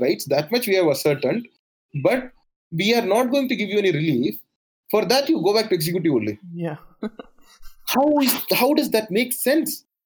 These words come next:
Speaker 1: Means, you know, these are not people, these are not random people. These are people who studied and who went through the whole thing and are now Supreme Court justices.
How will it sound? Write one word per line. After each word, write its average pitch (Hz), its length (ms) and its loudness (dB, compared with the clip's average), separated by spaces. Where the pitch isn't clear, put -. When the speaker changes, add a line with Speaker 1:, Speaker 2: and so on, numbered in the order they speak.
Speaker 1:
Means, 247 220 0
you 175 60 0
know, 226 200 0
these 247 160 2
are 262 180 2
not 240 280 0
people, 190 400 -4
these 175 160 -2
are 196 100 2
not 196 220 0
random 196 440 0
people. 151 220 0
These 156 160 2
are 202 120 0
people 151 360 -2
who 175 280 0
studied 180 480 0
and 165 180 0
who 165 340 0
went 165 220 0
through 190 160 0
the 165 80 4
whole 165 200 2
thing 214 240 -4
and 175 100 0
are 139 120 0
now 135 260 0
Supreme 175 440 -2
Court 170 160 0
justices. 185 600 -2